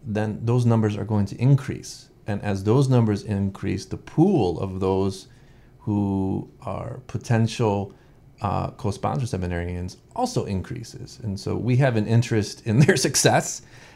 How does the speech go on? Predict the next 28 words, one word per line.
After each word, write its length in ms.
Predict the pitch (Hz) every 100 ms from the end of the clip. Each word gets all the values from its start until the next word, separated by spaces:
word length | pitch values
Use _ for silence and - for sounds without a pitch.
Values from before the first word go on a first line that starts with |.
| - -
Uh, 100 | 110 -
they 160 | 127
have 180 | 147 185
an 100 | 160
interest 520 | 143 151 160 147 - -
in 120 | 143
our 240 | 131 170 220
success 580 | - 107 - 82 67 -
because, 600 | 113 104 123 117 120 - - - - - - -
um, 420 | 107 104 101 95 - - - - -
with 320 | 123 123 - - - -
the 380 | 113 104 101 - - - -
one 340 | 110 107 120 127
point 300 | 127 123 113
eight, 360 | 117 123 127 - - - - -
two 200 | 135 127
million, 380 | 127 120 120
or 140 | 110 101
how 260 | - -
many, 320 | 117 117 113 104
uh, 120 | 85 - -
uh, 140 | - - - - - -
military 560 | - 117 123 123 123 117
men 180 | 110 110
and 120 | 104
women 360 | 107 110 107 101
there 220 | 101 -
are 380 | 107 107 113